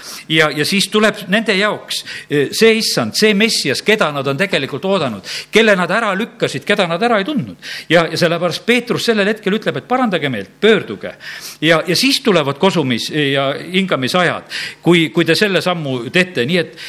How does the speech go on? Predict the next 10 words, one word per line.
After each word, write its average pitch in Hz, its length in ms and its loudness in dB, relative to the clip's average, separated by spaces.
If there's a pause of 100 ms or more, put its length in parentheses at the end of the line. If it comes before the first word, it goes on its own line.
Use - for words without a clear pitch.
(160)
et 156 120 0
sellele 190 340 4
kõigele 175 400 -2
tegelikult, 139 800 -4
eh, 127 240 2
Peetrus 190 680 -2
julgustab 175 560 -2
ja, 131 240 0 (440)
ja 135 180 0
kutsub 135 480 -4